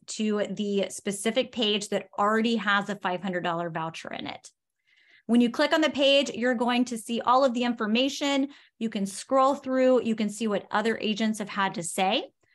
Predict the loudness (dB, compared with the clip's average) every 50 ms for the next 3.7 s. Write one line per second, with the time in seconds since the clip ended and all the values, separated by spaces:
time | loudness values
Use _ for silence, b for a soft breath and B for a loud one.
0 | _ -6 -2 0 2 2 0 0 0 0 0 0 0 -2 -4 -8 -8 -2 0 2
1 | 2 2 0 0 -2 0 2 2 0 0 -4 _ -18 -18 -18 -12 -8 -6 -4 -4
2 | -4 -4 -4 -6 -6 -4 -2 0 0 0 0 -2 -4 -2 0 0 0 -2 -2 -4
3 | -4 -4 -2 -2 -4 -2 -2 -2 -2 0 0 0 0